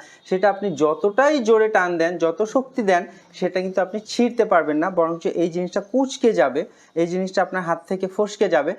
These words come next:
বা সেটা ছিঁড়বে না। ওইটাই হচ্ছে আপনার লাইলন জামদানি। আর যেটা ছিঁড়ে যাবে, আপনার অল্প একটু প্রেশার দিলে আপনি খুব ইজিলি ছিঁড়তে পারবেন, সেটা হচ্ছে রেশম জামদানি। এবং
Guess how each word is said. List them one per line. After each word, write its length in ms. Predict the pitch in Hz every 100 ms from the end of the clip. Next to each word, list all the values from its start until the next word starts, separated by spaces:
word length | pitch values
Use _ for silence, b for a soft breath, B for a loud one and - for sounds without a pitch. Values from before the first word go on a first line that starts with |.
| B B
বা 80 | 151
সেটা 300 | 151 165 202
ছিঁড়বে 460 | 196 - 208 170 127
না। 160 | 101 b b -
ওইটাই 380 | 147 165 214 247
হচ্ছে 340 | 240 233 247
আপনার 240 | 220 220
লাইলন 400 | 170 147 139 147
জামদানি। 480 | 156 156 156 165 247 B B
আর 140 | - 135
যেটা 260 | 147 170
ছিঁড়ে 380 | 196 - 220 220
যাবে, 320 | 214 196 196 302
আপনার 320 | - 143 180 180 -
অল্প 340 | 190 202 208 247
একটু 220 | 240 254
প্রেশার 400 | 214 175 208 190
দিলে 260 | 208 247
আপনি 240 | 285 - 190
খুব 220 | 190 196
ইজিলি 320 | 190 180 214
ছিঁড়তে 340 | 220 226 202 214
পারবেন, 300 | 202 190 269 B B
সেটা 320 | - 202 208
হচ্ছে 340 | 220 208 - 247
রেশম 420 | 156 160 190 175
জামদানি। 400 | 135 120 110 101 B B B
এবং 240 | 147 160